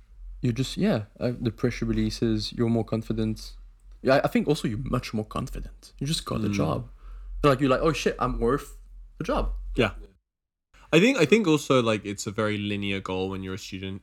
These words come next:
Speaker 2: It's, "I'm going, I want to get into the industry."
Speaker 1: Mm-hmm.
Speaker 2: And I think one thing that I find really interesting now is, like, you know, like we've said a few times, like,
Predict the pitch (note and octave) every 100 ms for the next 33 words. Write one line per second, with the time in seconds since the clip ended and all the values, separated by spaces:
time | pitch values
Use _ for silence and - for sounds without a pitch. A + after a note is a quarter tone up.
0 | - F2 - - - - G2 G2 F#2+ F#2+
1 | F2+ E2+ G2 G2 E2 G2 G2 - G2+ -
2 | F#2 F#2+ A2 - B2+ B2 A#2+ A2+ - B2+
3 | A#2+ B2 B2 B2 A#2 G#2 A2 G#2 G2+ G2
4 | G2 G2 - G2 G2 F#2+ F#2+ - F#2+ F#2+
5 | F#2 F2 - - - _ _ _ _ -
6 | D#2+ E2+ - G2 G#2 G2 G2+ F#2 F#2+ A2+
7 | C3 G2 F#2